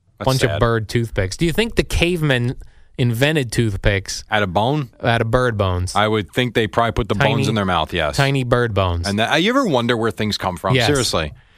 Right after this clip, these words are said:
Speaker 1: Like, who was the first one to do this?
Speaker 2: Right.
Speaker 1: Who would be the first one to, like, the first one to eat an animal?
Speaker 2: Yes.
Speaker 1: Like, who would think to do that?
Speaker 2: Uh, right. Why would you think to
Speaker 1: Just
Speaker 2: do
Speaker 1: keep
Speaker 2: that?
Speaker 1: eating the leaves and the
Speaker 2: Right.
Speaker 1: berries. Well, of course, why would you eat them? How do you know you get poison ivy down your throat and then
Speaker 2: Right.
Speaker 1: you can't breathe?
Speaker 2: Yeah,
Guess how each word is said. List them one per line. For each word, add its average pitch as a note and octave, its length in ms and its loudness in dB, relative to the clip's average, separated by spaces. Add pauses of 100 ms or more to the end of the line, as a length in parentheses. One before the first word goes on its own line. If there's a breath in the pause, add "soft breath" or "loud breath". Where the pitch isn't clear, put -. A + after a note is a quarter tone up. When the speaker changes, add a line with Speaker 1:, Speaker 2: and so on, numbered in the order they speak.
(160 soft breath)
Speaker 1:
Like, C#3+ 140 0
who A#3 160 2
was B3 100 0
the F3 100 0
first - 460 0
one C3 160 0
to - 100 -8
do G#2+ 220 -2
this? - 580 -2 (140)
Speaker 2:
Right. G2 360 2
Speaker 1:
Who E3 80 0
would E3 120 -2
be D#3 80 0
the C3 80 0
first D3 300 0
one C3+ 200 0
to, A#2+ 140 -2
like, B2+ 220 -2
the B2+ 60 -6
first E3 200 0
one D3 80 0
to C#3 120 -2
eat D#3+ 120 0
an - 80 0
animal? G2+ 420 0 (140)
Speaker 2:
Yes. A#2+ 480 0
Speaker 1:
Like, A2+ 120 -6
who D3+ 80 -2
would F#3 100 -2
think D#3+ 240 -2
to C#3 80 -6
do C3+ 220 -2
that? A#2+ 100 2
Speaker 2:
Uh, B2 40 0
right. A2 240 0
Why A#2 220 2
would B2+ 160 -2
you A#2+ 80 0
think A2+ 220 0
to A2 40 -4
Speaker 1:
Just G2+ 200 0
Speaker 2:
do F#2 60 0
Speaker 1:
keep - 80 -2
Speaker 2:
that? C#3 40 2
Speaker 1:
eating D#3+ 140 -4
the C#3 80 0
leaves A2+ 360 -4
and G2 120 -4
the - 40 -2
Speaker 2:
Right. C3+ 120 2 (100)
Speaker 1:
berries. E2+ 320 -6 (300 soft breath)
Well, G2+ 80 -6
of - 60 -18
course, A#2 220 -2
why G#2+ 160 0
would A#2+ 120 0
you C3+ 80 -2
eat A2 100 -6
them? D3 220 0
How F#2 80 0
do G#2 80 -2
you A#2 40 -2
know A#2 60 0
you A2+ 60 0
get G#2+ 160 -4
poison B2 260 0
ivy C3 200 2
down G2 180 0
your F#2 80 -2
throat G#2 240 -2
and A#2+ 100 -2
then A#2 60 4
Speaker 2:
Right. A2+ 100 2
Speaker 1:
you A2 80 0
can't G#2+ 80 -2
breathe? A2+ 300 -2 (340 soft breath)
Speaker 2:
Yeah, D3+ 240 2